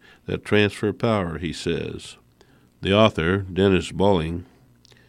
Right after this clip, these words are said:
concerns regarding the huge impact the corn head has on capturing all the yield a crop has to come from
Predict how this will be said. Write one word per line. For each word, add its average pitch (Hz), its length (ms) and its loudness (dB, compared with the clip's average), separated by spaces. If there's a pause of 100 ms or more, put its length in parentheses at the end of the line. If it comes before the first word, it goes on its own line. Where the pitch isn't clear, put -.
(760)
concerns 101 580 2
regarding 95 560 0
the 90 240 -2
huge 110 460 0
impact 98 480 -2
the 78 80 -8
corn 110 340 -2
head 85 300 -4
has 92 320 -4
on 80 180 -6
capturing 90 600 -4
all 92 240 -4
the 87 100 -4
yield 90 360 -4
a 78 40 -6
crop 90 400 -6
has 90 280 -4
to - 80 -18
come 92 300 -4
from 85 360 -8